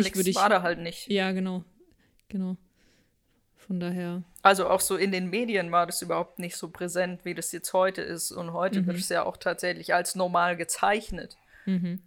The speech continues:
Speaker 1: Ähm, und das war halt damals gar nicht der Fall. Da war das eher so was Exotisches. Was krass war, war, dass dann angefangen haben, die ganzen, äh, Schlagertypen und so sich zu outen.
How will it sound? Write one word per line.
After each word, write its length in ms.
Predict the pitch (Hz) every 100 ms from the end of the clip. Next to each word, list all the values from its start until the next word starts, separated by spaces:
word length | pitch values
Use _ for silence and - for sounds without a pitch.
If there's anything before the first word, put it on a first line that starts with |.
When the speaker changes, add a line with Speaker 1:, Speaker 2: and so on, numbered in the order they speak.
| -
Speaker 1:
Ähm, 360 | 170 170 165
und 240 | - 175 170
das 180 | 165
war 160 | 175 170
halt 140 | 180
damals 440 | 170 175 175 160 -
gar 180 | 160 190
nicht 220 | 180 -
der 100 | -
Fall. 380 | - 151 165 165 -
Da 160 | 180 170
war 140 | 170
das 160 | 170 -
eher 280 | 180 180
so 160 | 175 170
was 140 | 170 -
Exotisches. 880 | - - 185 202 180 - 165 - 185
Was 400 | 185 - - -
krass 340 | 185 190 -
war, 160 | 180 175
war, 200 | 180 180
dass 200 | 180 -
dann 280 | 170 175 -
angefangen 540 | 185 180 - 175 185
haben, 240 | 170 175 170
die 80 |
ganzen, 480 | 170 175 - 175 175 - _ _ _ _ _ -
äh, 240 | 175 170
Schlagertypen 920 | - 175 190 214 175 - 190 185 175
und 180 | 165 170
so 160 | 175 170
sich 200 | 170 -
zu 140 | -
outen. 500 | 175 170 170 170 180